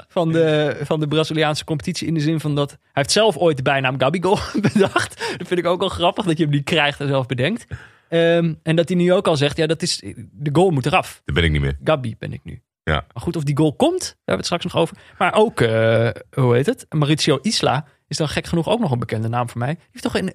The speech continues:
Speaker 1: wat was het, Udinese of zo?
Speaker 2: Ja, ja, ja, zeker. En voor-, recent, eh, in Turkije gevoetbald. Eh, eh, hij is
Speaker 1: Oh.
Speaker 2: overgekomen van Fener.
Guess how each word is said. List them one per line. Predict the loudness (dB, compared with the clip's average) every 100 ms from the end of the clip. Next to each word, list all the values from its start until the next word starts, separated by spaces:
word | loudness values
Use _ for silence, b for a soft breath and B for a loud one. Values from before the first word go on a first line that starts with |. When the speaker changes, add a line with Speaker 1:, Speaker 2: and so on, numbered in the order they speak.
| _ -6
Speaker 1:
wat | -4
was | -4
het, | -8 -2
Udinese | 0 2 2 0 -2 -4
of | -6
zo? | -2 0 2
Speaker 2:
Ja, | 4 4
ja, | 4 4
ja, | 4
zeker. | 2 0 2 0 2
En | 0
voor-, | 2 0
recent, | 2 2 2 2 0 0
eh, | 0 0
in | 0
Turkije | 0 2 0
gevoetbald. | 0 -2 0 0
Eh, | 0 2 0
eh, | 0 0 0 -2 0
hij | 2 2
is | 0
Speaker 1:
Oh. |
Speaker 2:
overgekomen | 0 -2 -2 2 2
van | 2 -2
Fener. | 0 0 0